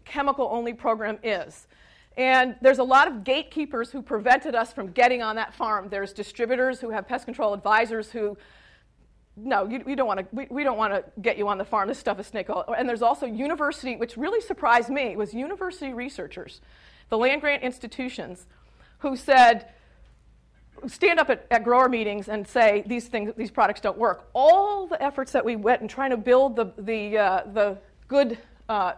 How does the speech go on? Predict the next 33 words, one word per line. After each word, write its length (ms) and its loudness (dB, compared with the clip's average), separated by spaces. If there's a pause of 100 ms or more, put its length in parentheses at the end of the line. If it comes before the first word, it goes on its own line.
(120)
the 80 -2
good 340 2
data 280 2
and 140 0
so 200 0
forth 300 0 (380)
would 100 2
be 140 -2
ruined 400 4
in 100 0
one 180 2
grower 320 8
meeting. 340 -6 (500)
So 460 10
I'll 120 4
talk 220 2
a 20 -4
little 180 6
bit 140 4
about 180 2
how 160 4
we 120 4
overcame 420 -2
those 180 -2
barriers, 600 2
um, 420 0
with 180 -8
those 300 -2
academics 540 -2
in 80 -6
a 20 -4
minute. 340 -2
But, 280 0